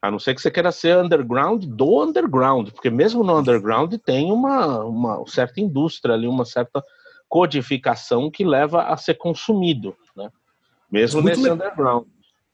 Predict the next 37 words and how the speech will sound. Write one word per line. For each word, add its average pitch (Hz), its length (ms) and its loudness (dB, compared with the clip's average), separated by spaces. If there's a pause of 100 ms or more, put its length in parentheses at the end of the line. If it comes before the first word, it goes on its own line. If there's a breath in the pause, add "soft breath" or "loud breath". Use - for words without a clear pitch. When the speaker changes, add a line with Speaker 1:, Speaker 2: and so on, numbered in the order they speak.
Speaker 2:
muito 190 220 2
legal 156 260 4
esse - 200 0
ponto 127 320 -2
de 113 80 -10
partida, 120 580 -2
Sérgio, 101 340 -4
que - 160 -16
você - 140 -4
falou 120 300 2
dos 113 180 -2
anos 127 160 0
cinquenta, 123 420 0
né? 127 80 0
Queria 147 200 0
até 170 120 2
que 165 120 -2
o - 20 -4
Cadinho 143 340 0
falasse 127 340 0
um 120 40 -4
pouco 131 240 -4
disso 131 240 0
também, 143 320 0 (380 loud breath)
porque 143 180 0
eu 175 40 4
também 202 280 6
vejo 147 340 4
isso, 120 300 2
né? 135 160 2
Essa 139 180 0
coisa 143 300 2
do, 139 380 2
de, 139 220 4
de 143 160 -6
explorar 160 680 4 (460)
a, 131 160 -4